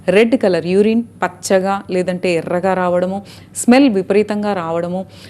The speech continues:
ఆపుకోలేకపోవడము, పెయిన్ అనేది, ఆ, కిడ్నీ రీజియన్ నుంచి ముందుకు, లోవర్ అబ్డామెన్ ముందుకి రావడము, గజ్జలలోకి రావడము, బ్యాక్ పెయిన్ లాగా రావడము,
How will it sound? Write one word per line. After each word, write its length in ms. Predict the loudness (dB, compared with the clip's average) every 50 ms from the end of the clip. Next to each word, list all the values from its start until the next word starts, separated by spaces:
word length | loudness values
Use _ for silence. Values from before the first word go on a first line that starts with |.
| -20 -6 0 2
ఆపుకోలేకపోవడము, 1200 | 2 2 2 0 2 4 4 4 4 2 0 -2 -4 -2 0 0 0 -2 -4 -4 -6 -8 -10 -12 -16 -20 -20 -20 -20 -20 -6 0 4
పెయిన్ 280 | 4 6 6 4 2
అనేది, 460 | 2 -2 -4 -6 -4 -4 -4 -6 -6 -6 -6
ఆ, 160 | -4 -2 -2
కిడ్నీ 360 | -2 -2 -4 -2 0 0 0
రీజియన్ 380 | 0 0 -2 -4 -4 -4 -4 -4
నుంచి 240 | -4 -6 -6 -6 -8
ముందుకు, 400 | -6 -6 -6 -6 -6 -6 -8 -10 -10 -6 0
లోవర్ 280 | 2 4 6 6 4 4
అబ్డామెన్ 540 | 0 -2 -4 -4 -4 -4 -4 -4 -4 -6
ముందుకి 500 | -6 -6 -4 -2 -4 -4 -2 -2 -4 -2
రావడము, 500 | -2 -2 -2 -2 -2 -2 -2 -4 -6 -8 -10 -12 -20 -20 -6 0 2 2
గజ్జలలోకి 560 | 4 4 4 4 4 2 2 -2 -4 -4 -6
రావడము, 500 | -6 -6 -6 -6 -6 -6 -6 -8 -8 -8
బ్యాక్ 420 | -8 -4 -2 -2 -2 -2 -2 -2
పెయిన్ 200 | 0 0 0 0
లాగా 240 | -2 -2 -4 -4 -6
రావడము, 460 | -6 -4 -4 -4 -4 -4 -4 -6 -8